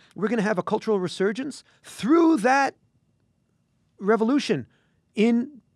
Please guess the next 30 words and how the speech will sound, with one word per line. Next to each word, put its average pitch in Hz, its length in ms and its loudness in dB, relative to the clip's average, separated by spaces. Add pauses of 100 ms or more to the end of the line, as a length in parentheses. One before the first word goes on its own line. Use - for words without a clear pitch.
building 247 320 2
a 233 40 -2
Jewish 220 280 -2
nation 233 340 -2
and 180 160 -6
building 214 240 -2
a 214 40 -4
Jewish 190 160 -6
homeland 208 280 -4
and 185 60 -10
building 196 220 -8
a - 20 -8
Jewish 180 220 -12
culture. - 320 -16 (600)
And 107 120 -16
the 95 40 -16
second 185 380 -12 (380)
biggest 151 280 -12
miracle, 185 360 -16 (420)
Ivrit, 131 380 -12
Hebrew. - 320 -12 (800)
Think 208 160 -6
about 190 160 -2
what 170 80 -6
Eliezer 160 360 -2
ben 131 200 -4
Yehuda 131 280 -6
did. 110 280 -12 (640)
He 139 120 -10
said, 160 340 -6